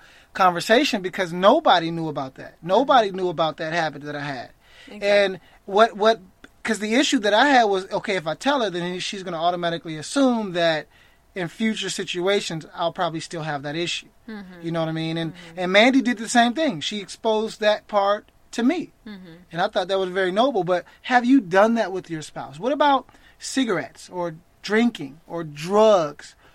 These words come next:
Speaker 1: or spending habits?
Speaker 2: Mm-hmm.
Speaker 1: What about any type of, uh, unhealthy habit that you're keeping hidden?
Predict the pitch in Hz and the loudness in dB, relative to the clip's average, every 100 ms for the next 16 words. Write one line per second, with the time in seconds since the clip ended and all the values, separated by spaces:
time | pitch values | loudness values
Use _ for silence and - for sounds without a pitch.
0 | _ 190 185 165 - - 233 247 226 190 | _ -2 -2 -2 -10 -4 0 2 0 -2
1 | 175 147 143 - - _ _ 233 190 - | -4 -4 -6 -18 -20 _ _ -20 -20 -12
2 | 175 220 262 233 247 269 254 240 214 170 | -4 2 4 4 4 4 4 4 0 -4
3 | _ _ _ _ _ 190 190 - 247 254 | _ _ _ _ _ 0 0 4 6 6
4 | 240 247 220 202 226 220 156 143 _ _ | 4 2 0 2 4 4 0 -8 _ _
5 | - 190 190 170 - _ _ _ _ _ | -4 2 4 2 -6 _ _ _ _ _
6 | _ 170 208 247 233 240 202 180 160 226 | _ -4 0 0 0 -4 -4 -8 -6 -2
7 | 190 127 | -2 -4